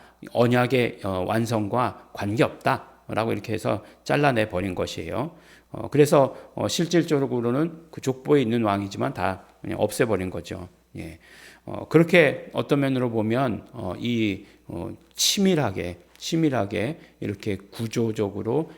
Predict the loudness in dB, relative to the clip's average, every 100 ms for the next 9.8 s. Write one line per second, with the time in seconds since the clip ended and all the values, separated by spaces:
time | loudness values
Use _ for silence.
0 | -12 -10 -4 -4 -2 -2 -2 -2 -2 -4
1 | -6 -12 _ -8 -4 -2 -2 -4 -6 -8
2 | -10 -12 -16 -20 -20 _ 4 6 6 4
3 | 4 4 4 2 2 4 2 4 2 2
4 | 2 2 0 0 0 -2 -4 -4 -4 -2
5 | -4 -4 -2 -4 -6 -8 -8 -10 -14 -16
6 | _ _ -4 -2 -2 -2 -2 -4 -8 -6
7 | -4 -4 -6 -20 _ -2 0 -2 -4 -6
8 | -4 -2 -2 -4 -6 -6 -6 -6 -6 -6
9 | -4 -4 -4 -4 -6 -4 -6